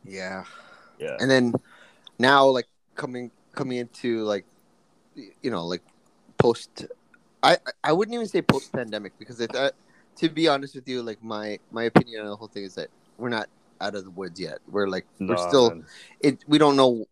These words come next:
Speaker 1: we don't know what the future holds. Yeah, people are vaccinated, but, like, now you're hearing about people getting sick still and dying, even though double
Speaker 2: You're
Speaker 1: vax,
Speaker 2: fully vaccin-, yeah.
Speaker 1: fully vaccinated. So it's like,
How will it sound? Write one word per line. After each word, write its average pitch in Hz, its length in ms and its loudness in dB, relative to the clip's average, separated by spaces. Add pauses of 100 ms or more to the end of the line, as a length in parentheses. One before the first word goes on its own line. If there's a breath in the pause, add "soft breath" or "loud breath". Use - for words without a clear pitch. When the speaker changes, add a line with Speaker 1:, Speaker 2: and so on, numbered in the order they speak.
Speaker 1:
we 143 140 -2
don't 139 180 -2
know 123 80 2
what 107 180 2 (360)
the - 60 -14
future 98 380 -8
holds. 95 300 -10 (100)
Yeah, 165 220 4
people 127 340 2
are 104 60 4
vaccinated, 98 720 -4
but, 90 120 -6
like, 104 140 -8
now 117 120 -6
you're 113 180 -4
hearing 104 260 -6
about 95 240 -6
people 92 340 -8 (540 soft breath)
getting 104 240 -2
sick - 640 -6
still 104 520 -2
and 98 120 -12
dying, 92 520 -4
even 98 340 -12 (180)
though 98 180 0
double 98 380 -2
Speaker 2:
You're 92 80 2
Speaker 1:
vax, 85 200 2
Speaker 2:
fully 90 200 0
vaccin-, 87 420 -2 (120)
yeah. 85 320 -2
Speaker 1:
fully 107 160 -6
vaccinated. 95 560 -10
So 131 240 4
it's 123 180 2
like, - 380 0